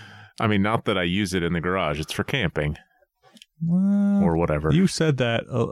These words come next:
Speaker 2: a little bit. <laughs>
Speaker 1: <laughs>
Speaker 2: Yeah, not th-, not that I've done it in there.
Speaker 1: No.
Speaker 2: But there's plenty of stuff to read.
Speaker 1: No, there isn't.
Speaker 2: Okay, no books in the garage.
Speaker 1: Actually, well, I have a stack this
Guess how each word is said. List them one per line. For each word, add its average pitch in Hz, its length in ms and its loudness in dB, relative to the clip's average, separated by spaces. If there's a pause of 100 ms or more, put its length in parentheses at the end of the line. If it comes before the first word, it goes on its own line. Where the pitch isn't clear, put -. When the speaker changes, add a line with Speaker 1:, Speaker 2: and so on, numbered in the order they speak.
(100)
Speaker 2:
a 110 220 2
little 143 420 2
bit. 139 300 0
<laughs> 131 100 4 (380)
Speaker 1:
<laughs> 104 440 0 (280)
Speaker 2:
Yeah, 123 260 2 (160)
not 170 180 4
th-, - 200 -2
not 156 140 4
that 151 120 2
I've 135 140 2
done 180 180 2
it 127 160 2
in 117 160 2
there. 120 220 4 (1000)
Speaker 1:
No. - 340 -2 (120)
Speaker 2:
But - 80 -2
there's 113 140 4
plenty 151 300 2
of 170 60 2
stuff 208 220 -2
to 240 80 0
read. 240 380 2 (1400)
Speaker 1:
No, 101 80 2
there 87 160 2
isn't. 80 240 -4 (840)
Speaker 2:
Okay, 98 220 2
no 98 160 2
books 98 300 -2
in 90 80 -2
the 87 80 -2
garage. 87 240 -2
Speaker 1:
Actually, - 220 -2 (180)
well, 117 400 -2 (440)
I 110 220 -2
have 127 200 -4
a 113 100 -2
stack - 720 -6
this 98 440 -4